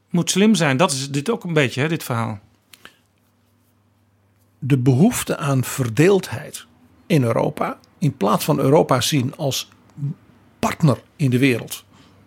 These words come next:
Speaker 2: ten opzichte van zowel China als bijvoorbeeld de Verenigde Staten, toont aan hoe zwak eigenlijk het regime Poetin is.
Speaker 1: Ja.
Speaker 2: En ook hoe bang het is, en Appelbaum heeft er al een keer uitgebreid bij ons over verteld, hoe bang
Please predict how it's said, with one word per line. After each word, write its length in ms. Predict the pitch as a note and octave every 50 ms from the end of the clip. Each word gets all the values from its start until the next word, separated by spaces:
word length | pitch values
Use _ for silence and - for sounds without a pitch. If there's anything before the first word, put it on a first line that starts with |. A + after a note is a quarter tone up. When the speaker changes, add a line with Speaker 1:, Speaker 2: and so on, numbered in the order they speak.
| _ _ _
Speaker 2:
ten 140 | - D3 D3
opzichte 280 | C#3+ - - C3+ A#2+
van 200 | A2+ C3 B2+ A#2
zowel 260 | G#2+ B2+ B2 B2+ B2+
China 400 | - - - F#3+ F3 D3+ C3 B2 C#3
als 100 | - - _ - - _ _ _ _ _ _
bijvoorbeeld 320 | F#3+ C3+ - C#3 C3 A#2+
de 80 | B2 A2
Verenigde 300 | A2+ C3 A2+ A2 A#2 A2+
Staten, 420 | - - - - - B2+ - A3+ - _ - - - - - - - - - _ _ _ _ _ _ _
toont 300 | - A3+ G3+ F3 - -
aan 240 | F#3 E3 C#3+ D3+
hoe 180 | B2 D3+ E3+ D3+
zwak 400 | A#2 C#3+ A3+ C#4 - - - - _ _ _ _ _ _ _ _ _ _ _ _ - _
eigenlijk 520 | - G3 G3 E3 - - D3+ C3 - - _ _ _ _ _ _ _ _ _ _
het 200 | _ - C#3+ -
regime 320 | C#3+ C3 B2+ B2 C3 B2+ A#2
Poetin 300 | - - A2+ - C3 A2+ -
is. 160 | - - - _ _ _ _ _ _ _
Speaker 1:
Ja. 200 | - - D3 - - - - - - - _
Speaker 2:
En 160 | _ E3+ D#3+
ook 140 | - C#3+ C#3
hoe 140 | D3+ F3 F3
bang 300 | C3 A2+ F3 A#3 C#4+ C4+
het 140 | D#3+ C#3 -
is, 320 | - - E3 - - - _ _ _ _ _ _ _ _
en 200 | - C3 C3+ C3+
Appelbaum 420 | E3 E3 - E3 C#3 C3 B2 A#2+ B2+
heeft 160 | B2 A#2 -
er 60 | -
al 60 | -
een 60 | A#2+
keer 160 | A#2 - D#3+ - -
uitgebreid 640 | - - A#3+ A#3 - - - D3+ D#3 C#3+ - B2 -
bij 100 | - D3+
ons 160 | D#3 E3 C#3 -
over 160 | - A2+ -
verteld, 320 | - - C3+ - F3+ - - - - - - - -
hoe 180 | - F#3 F#3 D#3+
bang 460 | C3 C3 F3+ A#3 D4+ E4 D4 F#3+